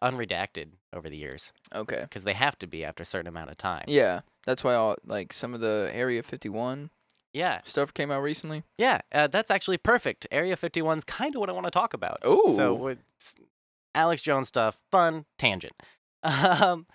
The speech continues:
Speaker 1: I wanna talk to you today about a guy named Phil Schneider.
Speaker 2: Ooh,
Speaker 1: Uh,
Speaker 2: Phil Schneider. Is
Speaker 1: if any
Speaker 2: he Rob Snyder's? Schneider?
Speaker 1: <laughs>
Speaker 2: Schneider?
Speaker 1: Rob Schneider.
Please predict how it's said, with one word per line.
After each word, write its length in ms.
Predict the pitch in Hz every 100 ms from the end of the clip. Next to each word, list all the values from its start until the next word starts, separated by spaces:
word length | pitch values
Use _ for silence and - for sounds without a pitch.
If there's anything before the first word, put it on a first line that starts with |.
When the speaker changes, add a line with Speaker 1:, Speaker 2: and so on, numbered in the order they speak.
| _ _ _ _
Speaker 1:
I 120 | 143
wanna 120 | 214
talk 220 | 208 180
to 80 | 160
you 60 | 147
today 240 | 131 123
about 240 | 117 110
a 20 | 107
guy 240 | 110 107
named 260 | 104 101 95
Phil 220 | 117 104
Schneider. 480 | - 95 95 - - _ _ _ -
Speaker 2:
Ooh, 320 | 175 - 62
Speaker 1:
Uh, 120 | - -
Speaker 2:
Phil 180 | 120 139
Schneider. 560 | - 101 120 - 175 -
Is 140 | 139
Speaker 1:
if 60 | 135
any 100 | 127
Speaker 2:
he 60 | - _ -
Rob 300 | 107 120 135
Snyder's? 680 | - 139 76 73 - - - _ -
Schneider? 500 | 143 113 107 110 117 202
Speaker 1:
<laughs> 80 | 214
Speaker 2:
Schneider? 600 | - 170 117 120 175 190 - - _ -
Speaker 1:
Rob 320 | 92 95 90
Schneider. 460 | - 82 78 -